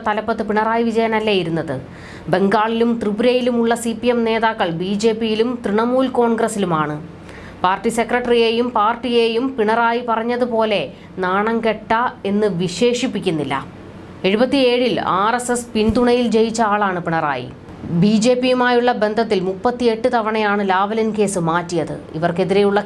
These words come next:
കേന്ദ്ര ഏജൻസികളുടെ അന്വേഷണങ്ങളൊക്കെ എവിടെ പോയി? കരുവന്നൂരിലെ ഇ ഡി അന്വേഷണം ധാരണയായോ? ബി ജെ പി രണ്ടാം സ്ഥാനത്ത് വരുമെന്ന് പറയുന്ന ഇ പി ജയരാജൻ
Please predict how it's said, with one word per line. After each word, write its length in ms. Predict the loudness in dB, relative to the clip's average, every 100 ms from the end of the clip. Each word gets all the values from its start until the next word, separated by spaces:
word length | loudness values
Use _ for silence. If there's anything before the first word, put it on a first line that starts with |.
| 0
കേന്ദ്ര 260 | 0 2
ഏജൻസികളുടെ 640 | 2 2 2 0 0 2 2
അന്വേഷണങ്ങളൊക്കെ 1040 | 2 2 2 0 0 2 0 0 -2 0
എവിടെ 300 | -2 0 0
പോയി? 360 | 0 0 -2 -2 -8 -16 -18 -18 -18 -18 -4 0
കരുവന്നൂരിലെ 560 | 2 2 2 2 2
ഇ 220 | 2 0
ഡി 80 | 2
അന്വേഷണം 680 | 2 2 2 2 0 -2 -2
ധാരണയായോ? 920 | 0 0 2 0 0 0 -2 -4 -10 -14 -20 -20 -14 -2
ബി 160 | 2
ജെ 140 | 4 2
പി 140 | 2
രണ്ടാം 360 | 0 2 0 -2
സ്ഥാനത്ത് 440 | -2 -2 -2 0
വരുമെന്ന് 420 | 2 2 2 2
പറയുന്ന 340 | 2 0 0 0
ഇ 220 | 0 0
പി 220 | -2 -2
ജയരാജൻ 680 | 2 2 2 0 0 -2 -4